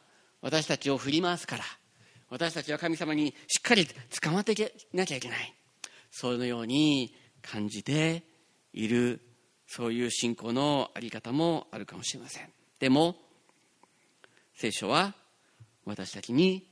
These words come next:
「私があなたを運ぶんだ」。猫のような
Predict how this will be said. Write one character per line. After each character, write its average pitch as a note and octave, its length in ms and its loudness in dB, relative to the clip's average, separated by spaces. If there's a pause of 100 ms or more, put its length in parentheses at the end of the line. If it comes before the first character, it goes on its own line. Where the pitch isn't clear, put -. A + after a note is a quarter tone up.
(600)
「私 D3 460 -2
が A3+ 240 4
あ - 20 -2
な A#2+ 120 -2
た A2 180 -6
を G3+ 240 2 (380)
運 D#3 100 -4
ぶ G3 120 0
ん D#3+ 60 2
だ」。 - 80 -6 (1160)
猫 D3+ 240 8
の C3+ 100 10
よ A2+ 100 4
う G#2+ 40 0
な A2+ 80 0